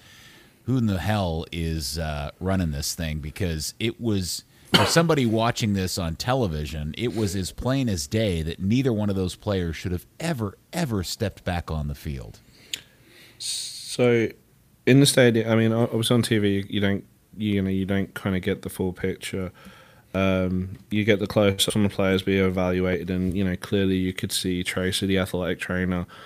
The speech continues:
Speaker 2: shining the light in, in Brandon's eyes. You know, and he's off in his own little world. They're both wobbling off. Uh, Lucci has Paxton get his jersey on.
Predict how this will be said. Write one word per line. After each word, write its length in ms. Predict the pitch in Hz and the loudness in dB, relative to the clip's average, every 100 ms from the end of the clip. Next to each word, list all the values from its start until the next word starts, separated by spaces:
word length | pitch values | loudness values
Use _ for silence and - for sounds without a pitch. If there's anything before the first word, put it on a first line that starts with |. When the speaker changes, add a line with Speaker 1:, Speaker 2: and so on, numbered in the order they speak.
| - - | -20 -10
Speaker 2:
shining 520 | - 92 87 95 98 | -4 0 2 4 2
the 80 | 101 | 2
light 300 | 98 95 92 | 2 2 0
in, 360 | 92 92 95 95 - - | 0 0 -2 -4 -12 -6
in 380 | 95 95 92 - - | -2 -2 -2 -6 -2
Brandon's 480 | 90 92 92 92 | 2 2 2 0
eyes. 460 | 92 87 87 90 90 - - - - - - - - _ _ | 0 -2 -2 -2 -2 -6 -20 -20 -20 -20 -20 -20 -20 _ _
You 120 | 92 | -2
know, 120 | 85 | 0
and 140 | 87 92 | -2 -2
he's 440 | 90 90 - - | -2 -2 -4 -6
off 200 | 71 92 | -6 -4
in 60 | 92 | -2
his 140 | 92 | 0
own 180 | 87 90 | 0 0
little 180 | 80 90 | -2 -2
world. 400 | 87 87 87 87 - - - - _ _ _ | -2 0 -2 -4 -14 -20 -20 -20 _ _ _
They're 80 | 95 | -4
both 340 | 92 92 92 | 2 2 2
wobbling 460 | 90 98 104 104 104 | 0 0 4 2 4
off. 560 | 92 95 95 - - - _ | 2 0 -2 -10 -14 -16 _
Uh, 300 | 90 85 85 | -4 -2 -4
Lucci 800 | - 90 92 - 92 90 90 87 - - - _ - - | 0 0 0 0 0 0 0 -4 -10 -20 -20 _ -16 -4
has 360 | 92 90 87 | 0 2 0
Paxton 960 | - - 95 - - 92 87 90 87 92 - - | -4 -4 -4 -2 -2 0 2 2 0 -4 -10 -6
get 180 | - 87 | -2 2
his 140 | 98 | 0
jersey 560 | - - 101 92 92 92 | -2 0 2 2 2 0
on. 440 | 92 92 92 92 | 0 0 2 0